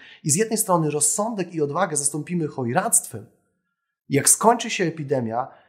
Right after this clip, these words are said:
będziemy się wstydzić za każde głupie narażenie życia ludzi, którzy nam zaufali. Będziemy się wstydzić. To jest nieuniknione, jeśli zabraknie nam odwagi. Ale jeśli zabraknie nam odwagi i zastąpimy ją strachem,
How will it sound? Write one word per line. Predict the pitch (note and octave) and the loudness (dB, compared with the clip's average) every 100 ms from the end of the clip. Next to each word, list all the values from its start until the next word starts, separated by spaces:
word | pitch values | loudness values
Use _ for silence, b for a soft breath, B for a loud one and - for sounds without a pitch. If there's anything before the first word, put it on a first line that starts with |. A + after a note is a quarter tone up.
| B | B
będziemy | B2+ C#3 E3+ | 2 4 4
się | - D#3+ | 0 -2
wstydzić | - F3+ E3 C#3+ | -4 -4 -8 -4
za | C3 | -4
każde | - F#3 G3 E3+ F#3 | -4 -4 -4 -4 -4
głupie | B2+ C3 G3 - A2+ | -4 -4 -4 -6 -8
narażenie | G#2+ B2 B2+ - D#3 D#3 | -4 -4 -2 -4 -2 -2
życia | B2 - B2+ | -4 -6 -6
ludzi, | A#2+ C#3+ D3+ G#2+ | -4 -2 -2 -6
którzy | G2+ A2 A#2+ | -10 -10 -6
nam | A#2 A2+ | -4 -4
zaufali. | A2+ B2 - C#3 F2+ - _ _ _ _ B2+ | -8 -8 -6 -6 -8 -18 _ _ _ _ 0
Będziemy | B2+ C3 C#3 | 2 2 -2
się | C#3+ | -4
wstydzić. | F3 - D#3+ - - - _ | -4 0 0 0 -10 -20 _
To | - | -6
jest | A2+ - | -4 -2
nieuniknione, | D3 D#3+ E3 E3 A#2+ G#2 _ _ _ _ | -2 -4 -6 -4 -4 -6 _ _ _ _
jeśli | A2+ - | -8 -4
zabraknie | B2 C3+ D#3+ E3 | -2 -2 -2 -2
nam | D3 | -6
odwagi. | C3+ A#2 A2+ G#2 _ _ B B - | -6 -8 -14 -16 _ _ B B 4
Ale | D#3+ | 6
jeśli | F3+ F#3 | 6 4
zabraknie | F3+ F#3 G#3 A#3 | 0 -2 -4 -2
nam | G3+ F3+ | -2 -4
odwagi | D#3 C#3+ G3 C#3+ C3+ | -6 -4 -6 -6 -4
i | |
zastąpimy | C3+ C#3+ - C#3+ D#3+ C#3 | -2 -2 -4 -6 -4 -2
ją | B2+ | 0
strachem, | G#2+ - F3 A3+ - G2+ | 0 2 2 2 -2 -12